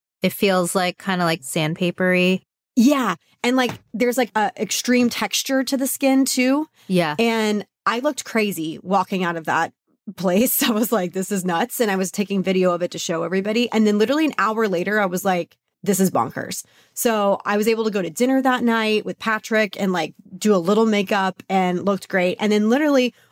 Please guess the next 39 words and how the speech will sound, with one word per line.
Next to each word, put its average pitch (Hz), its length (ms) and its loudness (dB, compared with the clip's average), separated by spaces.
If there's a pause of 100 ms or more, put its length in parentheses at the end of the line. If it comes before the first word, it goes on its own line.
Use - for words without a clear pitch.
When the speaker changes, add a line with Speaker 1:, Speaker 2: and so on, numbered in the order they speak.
Speaker 2:
when 226 380 2
I 214 140 -2
was 214 240 2
in 220 160 4
Berlin, 202 520 2 (680)
I 226 100 0
didn't 233 260 0
pack 214 280 -2
a 214 60 -2
ton 202 180 -2
of 185 80 0
skincare. 202 500 0
I 185 100 0
just, 185 240 -4
you 190 80 0
know, 185 80 4
obviously 180 320 0
had, 180 140 0
like, 170 100 -4
my 165 140 -2
cleansers 214 540 2
that 208 100 2
I 202 80 2
needed, 190 240 2
my 170 80 0
sunscreens 190 920 2 (400)
and 196 80 2
my 180 100 2
moisturizers, 214 800 0 (180)
and 208 140 0
then 214 140 0
used 214 400 0
this 202 180 -2
little, 202 340 2 (200)
it's - 80 -4
like 214 100 0
a 214 60 2
little 240 240 2
vial 180 480 -2